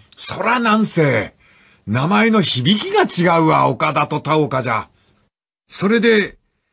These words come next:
田岡が、「わかった、若い衆。お前の言うようにするわい」と立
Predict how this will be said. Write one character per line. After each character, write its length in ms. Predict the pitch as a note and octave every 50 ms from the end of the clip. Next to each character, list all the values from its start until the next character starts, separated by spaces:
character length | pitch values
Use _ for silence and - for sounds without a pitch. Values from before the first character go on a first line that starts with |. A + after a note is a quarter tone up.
| _ -
田 140 | - C#3+ C#3
岡 240 | C3+ B2 G#2 B2+ A#2+
が、 140 | B2 - _ _
「わ 100 | - A#2+
か 80 | B2+ C3+
っ 60 | B2+ -
た、 220 | - G2+ F#2+ - -
若 220 | - G2+ C3 B2 G#2
い 40 |
衆。 180 | - - - D2+ _ _ _ _ _ _ _
お 120 | - - D3
前 200 | G3+ G3+ G3 G3+
の 80 | G3
言 80 | F#3+ G3+
う 40 | G3+
よ 40 | G3
う 40 | E3
に 100 | D3 A#2+
す 160 | - - C3+
る 80 | C#3+
わ 120 | F3 G3 D3+
い」 120 | A2 - -
と 80 | -
立 200 | C3+ - - D#3